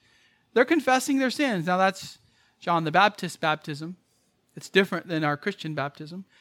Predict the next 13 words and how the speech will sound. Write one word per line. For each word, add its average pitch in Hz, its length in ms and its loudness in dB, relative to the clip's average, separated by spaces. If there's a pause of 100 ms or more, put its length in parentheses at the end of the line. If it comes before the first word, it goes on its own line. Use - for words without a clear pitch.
(440)
but 165 120 0
it's 165 160 -4
getting 214 340 0
us 165 140 -6
there. 170 300 2
It's, 180 260 -4
it's 170 140 -4
showing 214 420 2
the 180 80 -2
Jews 190 320 0
they 175 100 0
need 190 200 0
to 180 120 2